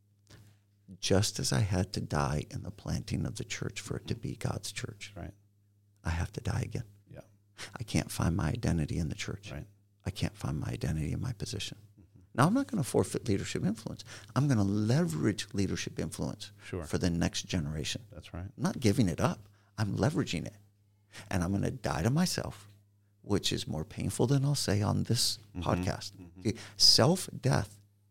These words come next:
Speaker 1: is an incredibly difficult thing.
Speaker 2: Right.
Speaker 1: And the job of every leader, but particularly spiritual leader, is to die to yourself in private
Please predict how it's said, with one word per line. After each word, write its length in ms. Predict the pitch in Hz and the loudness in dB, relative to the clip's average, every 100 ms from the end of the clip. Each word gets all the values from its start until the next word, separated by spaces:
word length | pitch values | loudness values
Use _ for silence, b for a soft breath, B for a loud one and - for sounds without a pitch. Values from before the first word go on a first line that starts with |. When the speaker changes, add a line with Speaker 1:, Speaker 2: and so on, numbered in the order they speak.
| _ _ _ | _ _ _
Speaker 1:
is 120 | - | 6
an 60 | 117 | 6
incredibly 600 | 107 - - 156 190 208 | 6 0 -2 2 4 2
difficult 560 | 120 - - - 139 - | 2 0 2 0 0 0
thing. 340 | 196 196 - - _ 65 | 0 0 -2 -12 _ -16
Speaker 2:
Right. 140 | - - _ _ _ B B B B - | -16 -16 _ _ _ B B B B -2
Speaker 1:
And 120 | 113 | 2
the 60 | 110 | 4
job 260 | 107 104 104 | 4 4 4
of 140 | - - - | 0 0 6
every 340 | 117 131 175 | 6 6 4
leader, 500 | 131 110 107 101 107 - | 4 6 6 4 2 0
but 140 | - | -2
particularly 420 | - - 117 151 156 | -2 0 0 2 0
spiritual 480 | - 127 110 - | 0 -2 -2 0
leader, 300 | 98 95 - - - _ _ _ _ _ _ _ B B - | 0 0 -2 -12 -20 _ _ _ _ _ _ _ B B 2
is 140 | 107 | 4
to 120 | - | 4
die 320 | 92 95 87 98 | 0 2 2 2
to 80 | |
yourself 520 | 131 156 - 123 110 117 | 2 0 0 0 0 0
in 100 | 98 | 0
private 440 | - 95 90 | 0 0 0